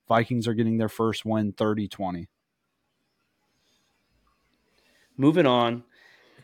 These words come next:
Speaker 2: to the Los Angeles Rams. They had that very impressive week one win. They've struggled the last two games. Uh, no offense last, last night against the Cincinnati Bengals. They are traveling to the Indianapolis Colts.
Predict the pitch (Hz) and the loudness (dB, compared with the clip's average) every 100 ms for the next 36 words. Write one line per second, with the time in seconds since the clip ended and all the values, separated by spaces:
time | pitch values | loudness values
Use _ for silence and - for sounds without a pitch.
0 | _ - 127 113 123 139 139 139 139 131 | _ -6 -2 2 2 2 -4 -6 -8 -6
1 | 127 123 120 110 120 117 104 98 131 151 | -4 -4 -6 -6 -6 -6 -10 -4 0 0
2 | 127 123 113 113 104 110 - 110 107 104 | -2 -4 -6 -8 -10 -10 -10 -8 -6 -8
3 | 104 113 110 107 98 _ _ 101 - 120 | -12 -10 -8 -8 -10 _ _ -12 -4 -2
4 | 117 113 110 - 123 107 113 113 113 104 | -2 -2 -4 -4 -6 -4 -2 -2 -2 -6
5 | - - - 101 95 95 113 135 127 120 | -12 -16 -16 -14 -14 -8 0 2 2 -2
6 | 123 - 117 113 - _ - 110 - 120 | -8 -4 -4 -4 -10 _ -10 -10 -6 -6
7 | 110 110 113 - 113 120 110 117 113 117 | -6 -8 -12 -10 -10 -10 -8 -6 -4 -4
8 | 113 117 110 110 - - 117 120 120 113 | -4 -4 -2 -4 -2 0 0 0 -4 -8
9 | - _ - 123 104 113 131 135 123 123 | -20 _ -6 -4 -2 -4 -2 -2 -4 -4
10 | 123 - 120 120 - - | -10 -4 0 0 -2 -12